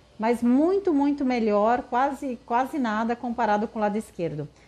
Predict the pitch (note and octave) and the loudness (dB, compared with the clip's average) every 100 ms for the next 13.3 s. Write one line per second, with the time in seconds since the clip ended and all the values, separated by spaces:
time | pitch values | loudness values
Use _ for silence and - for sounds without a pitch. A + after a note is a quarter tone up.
0 | _ _ F#3 G#3 G#3 G#3 G#3 G3+ F#3+ - | _ _ -2 0 2 2 2 -2 -6 -8
1 | A#3 C4 B3 A#3 - G#3 G3+ G3+ F#3+ A3+ | -4 -2 -2 -4 -6 -6 -4 -2 2 0
2 | C4+ G#3+ G3 F#3 F3+ F3+ F3+ F#3 C4+ F#4+ | 0 -2 0 0 -2 -4 -2 0 0 -2
3 | E4+ A3+ A3 A#3+ F3+ F#3 - F#3 - F3 | -4 -4 -2 -2 -4 -8 -10 -12 -12 -14
4 | - F#3+ G#3+ F#4+ - - _ - _ _ | -10 -6 -4 -6 -10 -20 _ -20 _ _
5 | _ _ _ _ A#3 A#3+ B3 B3 B3+ B3 | _ _ _ _ -2 2 2 2 2 4
6 | C#4 D#4 B3+ B3 A3 A#3 G#3+ B3+ F#4 - | 4 2 -2 -6 -6 -4 0 2 0 -4
7 | D#4+ - A3+ A3+ G3+ G3+ G3+ A#3+ B3+ A#3+ | -12 -8 -6 -4 -2 0 0 0 -4 -8
8 | G#3+ A3 G3+ G#3+ A#3+ C4 A3 G3 G3+ A3+ | -6 -4 -4 -2 -2 0 2 2 2 0
9 | G#3 G3 F#3 F#3 F#3 F3+ F#3+ F3 F#3 - | -2 -6 -8 -6 -6 -4 -6 -8 -10 -6
10 | E3+ F3 E3+ D#3 - C4+ C#4+ G3+ G#3 A3 | -6 -6 -6 -10 -6 -2 -2 -2 0 0
11 | A#3 A3+ A#3+ A#3+ B3 A#3 B3 A#3+ B3 B3 | 0 -2 -2 -2 0 0 0 -2 -2 0
12 | A#3 A#3 B3 C#4+ C#4+ C#4+ C#4+ D#4 A#3 D3+ | 0 0 0 -2 -4 -4 -2 -4 -4 -6
13 | C#3+ - | -12 -20